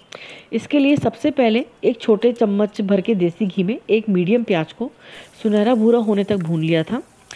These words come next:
और जैसे ही सुनहरा भूरा होगा, इसको कढ़ाई से बाहर निकाल देना है और इसको paste बना लेना है। याद रखिएगा, paste बनाते समय इसमें पानी नहीं डालना है बहुत ज़्यादा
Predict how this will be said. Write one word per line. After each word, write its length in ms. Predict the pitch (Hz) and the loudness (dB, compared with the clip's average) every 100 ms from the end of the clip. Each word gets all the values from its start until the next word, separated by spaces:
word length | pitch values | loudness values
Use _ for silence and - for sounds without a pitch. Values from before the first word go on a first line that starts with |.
| - - - - | -20 -20 -20 -4
और 320 | 196 196 190 | 2 4 4
जैसे 340 | 175 185 185 285 | 4 2 2 0
ही 60 | |
सुनहरा 340 | 294 262 240 226 | 0 0 0 2
भूरा 240 | 214 226 | 4 4
होगा, 220 | 214 196 | 4 4
इसको 200 | 269 - - | 0 -2 -4
कढ़ाई 280 | 220 196 | -2 0
से 120 | 196 277 | 0 0
बाहर 260 | 190 170 196 | 0 0 0
निकाल 360 | 185 165 160 | 0 2 0
देना 300 | 147 165 151 | 0 -2 -2
है 220 | 170 - - _ - - - - | -6 -8 -12 _ -20 -18 -20 -8
और 160 | 202 208 | 0 0
इसको 300 | 202 - 320 - - | 0 -4 -6 -6 0
paste 280 | 226 247 220 | 0 2 -2
बना 200 | 196 185 | 0 2
लेना 240 | 190 196 | 0 0
है। 80 | 240 | 0
याद 320 | 190 196 247 | 0 0 -2
रखिएगा, 340 | 254 254 240 247 | -4 -2 -2 -2
paste 340 | 202 226 - | 0 -2 -2
बनाते 360 | 196 180 170 226 | -2 -2 -4 -4
समय 280 | 202 196 196 | -2 0 -2
इसमें 280 | - 254 415 - - - - - | -2 -8 -8 -14 -20 -20 -14 -2
पानी 320 | 208 196 277 | 0 2 2
नहीं 180 | 277 214 | 4 4
डालना 300 | 190 170 180 | 4 2 2
है 100 | 202 | 0
बहुत 260 | 180 196 175 | 0 -2 0
ज़्यादा 320 | 180 170 247 | 0 0 -4